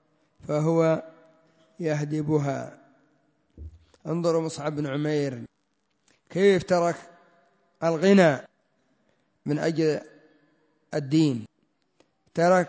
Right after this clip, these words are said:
قالوا: "كان أهل مكة إذا غسل مصعب بن عمير ملابسه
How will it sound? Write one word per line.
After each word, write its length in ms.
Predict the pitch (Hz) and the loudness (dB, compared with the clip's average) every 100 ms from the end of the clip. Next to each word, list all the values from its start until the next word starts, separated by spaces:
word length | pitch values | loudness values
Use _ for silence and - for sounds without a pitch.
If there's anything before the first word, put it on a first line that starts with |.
| - | 2
قالوا: 300 | 185 190 185 | 4 4 2
"كان 320 | 185 190 196 | 0 0 0
أهل 360 | 185 180 175 180 | 0 -2 -4 -4
مكة 460 | 196 196 - 220 202 - - _ _ _ _ _ - | -6 -6 0 0 0 -10 -20 _ _ _ _ _ -8
إذا 260 | 175 175 170 | -2 0 2
غسل 460 | 202 - 190 180 | 0 2 0 0
مصعب 460 | 190 190 175 190 160 | -2 -4 -2 -2 -2
بن 120 | 180 | -4
عمير 460 | 160 180 208 202 180 | -2 -2 -2 -2 -2
ملابسه 1000 | 180 180 180 196 208 214 190 226 254 | -4 -2 -2 -4 -4 0 0 0 -2